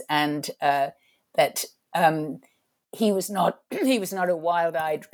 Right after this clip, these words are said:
red, as they feared he might be. So she played a very interesting role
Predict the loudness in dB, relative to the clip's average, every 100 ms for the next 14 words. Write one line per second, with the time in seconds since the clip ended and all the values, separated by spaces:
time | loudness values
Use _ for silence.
0 | -20 _ _ -8 0 2 0 -6 _ _
1 | _ _ _ _ _ _ _ -14 -6 -4
2 | 0 0 -2 -10 -10 -4 0 2 2 0
3 | -2 0 0 -4 -6 _ _ -12 -2 0
4 | 0 -2 -4 0 0 0 -2 0 0 -2
5 | _ _ _ _ _ -4 -2 2 2 0
6 | -4 -4 2 2 2